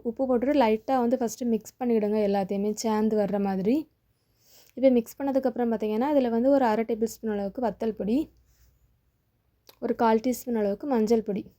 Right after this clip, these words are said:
இது கூட பார்த்தீங்கன்னா, கொஞ்சம் கிறிஸ்பினஸ் இருக்கணும். அதுக்காக மட்டும் ஒரு, ஒரு டீஸ்பூன் அளவுக்கு மட்டும்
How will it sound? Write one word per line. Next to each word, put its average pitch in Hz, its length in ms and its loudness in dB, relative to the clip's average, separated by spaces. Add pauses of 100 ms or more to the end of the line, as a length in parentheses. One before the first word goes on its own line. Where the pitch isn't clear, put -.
(560)
இது 247 180 2
கூட 277 240 -2
பார்த்தீங்கன்னா, 240 440 0
கொஞ்சம் 269 460 0
கிறிஸ்பினஸ் 262 580 -2
இருக்கணும். 220 340 0
அதுக்காக 220 420 0
மட்டும் 214 340 -4
ஒரு, 285 140 4
ஒரு 226 180 4
டீஸ்பூன் 240 400 -4
அளவுக்கு 202 260 0
மட்டும் 208 420 -6